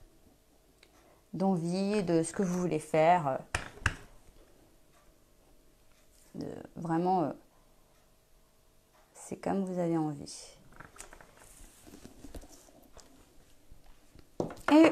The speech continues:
voilà, le rendu est super. Ben, merci beaucoup. Un petit nœud sur la plume.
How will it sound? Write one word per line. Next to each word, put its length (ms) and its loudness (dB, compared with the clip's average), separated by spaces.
voilà, 800 6
le 180 4
rendu 360 6
est 120 8
super. 540 2
Ben, 180 6
merci 320 4
beaucoup. 640 2
Un 100 12
petit 380 4
nœud 340 6
sur 300 4
la 340 12
plume. 600 6